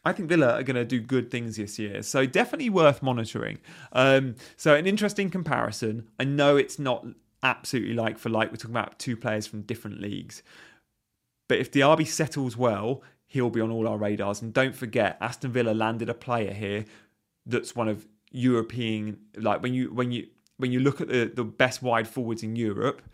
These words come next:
I would say for his age, Diaby definitely ranks in the top five or six. Like, this is a, this is a guy who a lot of big clubs were looking at. Villa have done very well here. So actually, he's been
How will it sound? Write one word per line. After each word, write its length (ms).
I 120
would 140
say 200
for 140
his 200
age, 480
Diaby 440
definitely 380
ranks 320
in 80
the 80
top 220
five 280
or 80
six. 440
Like, 180
this 200
is 80
a, 80
this 220
is 80
a 60
guy 500
who 480
a 80
lot 280
of 40
big 160
clubs 300
were 80
looking 240
at. 180
Villa 120
have 140
done 180
very 260
well 260
here. 280
So 200
actually, 360
he's 180
been 340